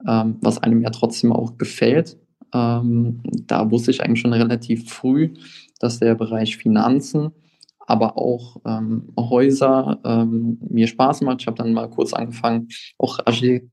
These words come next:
Architektur zu studieren, ähm, wusste aber, habe mich da am meisten auf die Baufinanzierung gefreut. Dementsprechend, ähm, nee,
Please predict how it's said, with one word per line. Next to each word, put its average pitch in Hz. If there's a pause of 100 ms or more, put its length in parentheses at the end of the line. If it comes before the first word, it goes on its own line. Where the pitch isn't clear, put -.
(140)
Architektur 123
zu 131
studieren, 143 (480)
ähm, 113 (100)
wusste 120
aber, 113 (360)
habe 120
mich 117
da 113
am 113
meisten 113
auf 117
die -
Baufinanzierung 113
gefreut. 120 (520)
Dementsprechend, 113 (100)
ähm, 151
nee, -